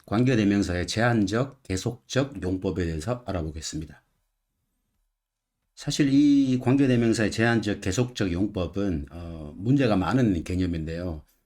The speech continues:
한번 살펴보도록 하겠습니다. 첫 번째,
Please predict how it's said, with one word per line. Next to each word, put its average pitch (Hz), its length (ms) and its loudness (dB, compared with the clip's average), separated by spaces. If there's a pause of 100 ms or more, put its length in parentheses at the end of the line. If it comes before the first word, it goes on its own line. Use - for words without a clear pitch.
(160)
한번 95 200 -2
살펴보도록 92 600 -2
하겠습니다. 76 540 -12 (1160)
첫 131 160 -6
번째, 110 640 -2